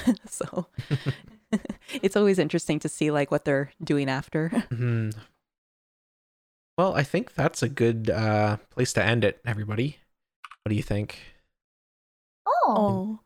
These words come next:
Speaker 3: Yeah, that's
Speaker 2: I think we
Speaker 3: good.
Speaker 2: covered a
Speaker 3: I had
Speaker 2: lot.
Speaker 3: so much fun.
Speaker 1: W-, was that a good first episode,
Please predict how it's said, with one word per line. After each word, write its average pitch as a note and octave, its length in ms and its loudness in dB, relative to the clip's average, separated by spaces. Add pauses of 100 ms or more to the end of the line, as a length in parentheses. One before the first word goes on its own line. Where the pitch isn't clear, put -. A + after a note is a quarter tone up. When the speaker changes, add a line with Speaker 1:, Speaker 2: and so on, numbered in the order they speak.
(140)
Speaker 3:
Yeah, D4 60 -12
that's E4+ 100 -4
Speaker 2:
I - 60 -10
think A#2 140 2
we A2 120 4
Speaker 3:
good. - 60 -4
Speaker 2:
covered A2 260 4
a A2 40 4
Speaker 3:
I G#2+ 40 4
had G#2+ 40 4
Speaker 2:
lot. G#2+ 320 4
Speaker 3:
so G#3+ 120 10
much G#3 300 8
fun. F#3+ 240 0
Speaker 1:
W-, A3+ 160 0 (140)
was A#3+ 140 4
that A#3+ 160 6
a B3 80 6
good A#3+ 240 6 (100)
first - 400 2
episode, A#3+ 640 4